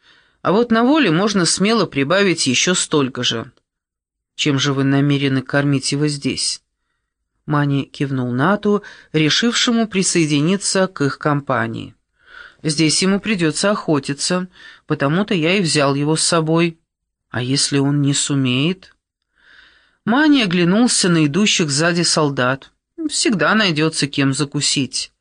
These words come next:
Йоргенсен слегка побледнел, но потом сообразил, что Мани шутит,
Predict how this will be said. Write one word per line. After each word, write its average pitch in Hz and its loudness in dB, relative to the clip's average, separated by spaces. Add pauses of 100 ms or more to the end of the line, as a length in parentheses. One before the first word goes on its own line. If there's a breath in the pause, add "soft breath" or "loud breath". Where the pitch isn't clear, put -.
(580)
Йоргенсен 135 -2
слегка 135 -2
побледнел, 143 -2 (280 loud breath)
но 214 -2
потом 143 -2
сообразил, 147 -2
что - -2
Мани 151 2
шутит, 156 -2